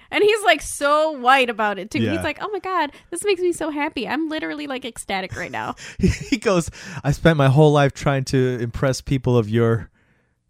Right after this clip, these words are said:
Speaker 1: Pedigree.
Speaker 2: calib-, pedigree." That's what he says.
Speaker 1: <laughs>
Speaker 2: He stops 'cause he didn't wanna be like, "Of your color." <laughs>
Speaker 1: I know.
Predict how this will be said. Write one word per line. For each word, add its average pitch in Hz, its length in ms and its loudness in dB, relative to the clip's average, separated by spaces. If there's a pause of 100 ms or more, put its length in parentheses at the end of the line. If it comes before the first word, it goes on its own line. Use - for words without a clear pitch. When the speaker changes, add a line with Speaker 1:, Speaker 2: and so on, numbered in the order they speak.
(320)
Speaker 1:
Pedigree. 269 320 -2
Speaker 2:
calib-, 131 460 4
pedigree." 131 400 6
That's - 300 4
what 156 80 -2
he 123 60 -2
says. - 300 -4
Speaker 1:
<laughs> - 680 -6
Speaker 2:
He 185 100 -6
stops 160 360 2
'cause 139 160 4
he 135 80 4
didn't 143 120 4
wanna 131 140 6
be 120 100 4
like, 117 160 0
"Of 92 80 -4
your 95 140 -6
color." 107 400 -2
<laughs> - 120 -8
Speaker 1:
I 330 140 4
know. 320 300 4